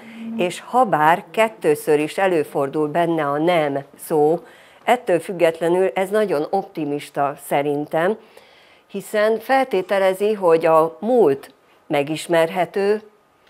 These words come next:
ezáltal megérthetjük a jelenünket, sőt, talán még a jövőt is befolyásolni tudjuk.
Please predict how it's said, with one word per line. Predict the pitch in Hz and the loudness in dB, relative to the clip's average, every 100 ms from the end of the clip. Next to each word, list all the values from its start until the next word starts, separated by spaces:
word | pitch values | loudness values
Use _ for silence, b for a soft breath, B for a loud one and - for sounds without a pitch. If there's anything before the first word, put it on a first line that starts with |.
| b b b b - | b b b b 2
ezáltal | 233 202 165 160 170 170 185 185 | 4 6 8 6 6 6 6 6
megérthetjük | 202 220 170 156 147 180 147 - - 143 139 - - | 4 6 6 6 4 0 -2 -2 -6 -6 -8 -16 -8
a | - | 0
jelenünket, | 143 156 160 165 170 170 175 196 202 202 B B B B - | 2 4 6 6 4 4 2 2 2 -2 B B B B -10
sőt, | - 269 214 220 - - | 2 8 8 8 2 -2
talán | 240 233 175 180 | 0 2 2 2
még | 185 196 202 202 | 0 2 2 2
a | 185 | 4
jövőt | 208 190 165 143 147 | 4 2 0 -2 -2
is | 175 170 180 | -4 -4 -2
befolyásolni | 185 180 165 143 151 156 - 160 156 147 151 - | -2 -2 0 2 2 0 -2 -2 0 -2 -4 -8
tudjuk. | 165 151 127 131 135 | -6 -6 -4 -6 -6